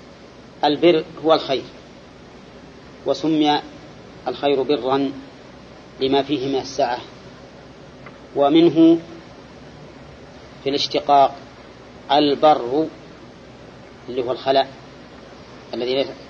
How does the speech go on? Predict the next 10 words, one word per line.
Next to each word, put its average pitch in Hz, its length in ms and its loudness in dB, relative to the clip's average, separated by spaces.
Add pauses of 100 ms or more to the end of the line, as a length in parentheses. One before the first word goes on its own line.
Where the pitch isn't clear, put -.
(540)
سوى 175 220 0
البنيان 139 400 -2 (640)
لسعته. 143 560 0 (1120)
وقول 160 400 6
"ليس 160 200 4
البر 160 480 4 (680)
بأن 165 420 6
تأتوا"، 117 420 -2 (1800)
الباء 165 600 6 (560)
حرف 143 440 -2